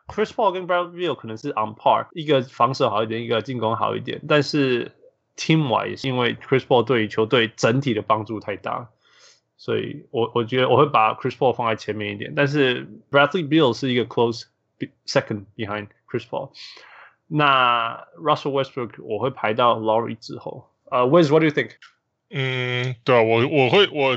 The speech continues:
Speaker 2: 第二队有 Beal 嘛，所以第三队的话，我应该，我会把 Westbrook 换掉，
Speaker 1: Chris Paul。
Speaker 2: 换成 Chris Paul，yeah。
Speaker 1: Yeah, yeah。
Speaker 2: Yeah，如果说，而且这个是，啊，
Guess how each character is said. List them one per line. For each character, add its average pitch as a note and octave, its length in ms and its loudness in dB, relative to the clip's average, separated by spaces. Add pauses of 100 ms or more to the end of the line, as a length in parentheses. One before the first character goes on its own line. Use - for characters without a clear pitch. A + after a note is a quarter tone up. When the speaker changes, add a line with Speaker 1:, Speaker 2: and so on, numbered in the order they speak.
(160)
Speaker 2:
第 G3 160 4
二 F3 60 4
队 E3 140 -2
有 A2+ 120 -2
Beal A2 280 -4
嘛， F2+ 140 -20
所 - 200 -4
以 A#2+ 240 -2 (440)
第 D#3+ 80 -10
三 D3 260 2
队 D3+ 100 -4
的 A#2+ 80 -2
话， B2 120 -2
我 G2+ 180 -8
应 A2 120 -12
该， A#2 80 0
我 A#2 220 -8
会 C3 80 -4
把 F#2+ 300 -2 (280)
Westbrook A2+ 300 -8
换 A2+ 160 -4
掉， G#2+ 100 -6
Speaker 1:
Chris - 20 -10
Paul。 - 20 -10
Speaker 2:
换 A2 120 -8
成 G2 80 -16
Chris - 240 -14
Paul，yeah。 F#2+ 420 -12 (180)
Speaker 1:
Yeah, A#2 220 -14 (160)
yeah。 C3 120 -20 (180)
Speaker 2:
Yeah， A2 220 2
如 B2 100 0
果 D3 100 6
说， F3 160 4 (140)
而 D#3 100 4
且 C#3+ 280 2 (340)
这 B3+ 120 0
个 G3+ 100 2
是， G3+ 460 -4
啊， A2 520 -4